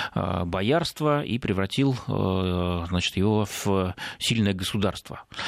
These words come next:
А, вот. С-, начинают сниматься фильмы, писаться учебники, и, а, м, значит, черная краска, которая до сих пор покрывала целиком, а, эту фигуру,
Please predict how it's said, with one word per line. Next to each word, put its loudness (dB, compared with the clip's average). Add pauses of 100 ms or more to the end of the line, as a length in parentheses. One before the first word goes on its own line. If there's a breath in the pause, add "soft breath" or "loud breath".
(240 loud breath)
А, 0
вот. -2
С-, -6
начинают 0
сниматься -2
фильмы, 2
писаться -2
учебники, 0
и, 2 (300 loud breath)
а, 2 (140)
м, -2
значит, -4
черная 0
краска, -4
которая -4 (140)
до 2
сих -4
пор -2 (180)
покрывала 0
целиком, -2 (320 loud breath)
а, 2
эту -2
фигуру, 2